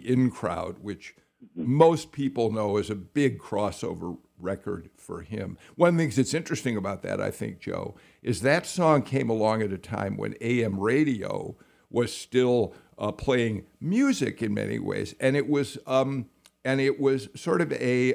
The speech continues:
Speaker 1: uh, it was a place where you would hear many different styles of music. You might hear,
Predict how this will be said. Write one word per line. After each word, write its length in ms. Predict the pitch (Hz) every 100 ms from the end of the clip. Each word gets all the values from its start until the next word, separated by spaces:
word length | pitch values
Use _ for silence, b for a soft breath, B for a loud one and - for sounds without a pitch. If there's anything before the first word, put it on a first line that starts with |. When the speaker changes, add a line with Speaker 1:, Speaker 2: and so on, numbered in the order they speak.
| -
Speaker 1:
uh, 300 | 120 117 113 -
it 60 | 139
was 180 | 131 139
a 60 |
place 520 | 135 - 180 202 196
where 220 | 156 147 135
you 200 | 127 143
would 120 | 123
hear 260 | 120 135
many 460 | 113 131 165 202 165
different 520 | 98 175 208 226 -
styles 840 | - - - 135 214 254 110 104 - -
of 300 | 107 98 95 b -
music. 800 | 110 127 214 - 90 92 - -
You 80 | 131
might 200 | 143 147
hear, 420 | - 139 135 117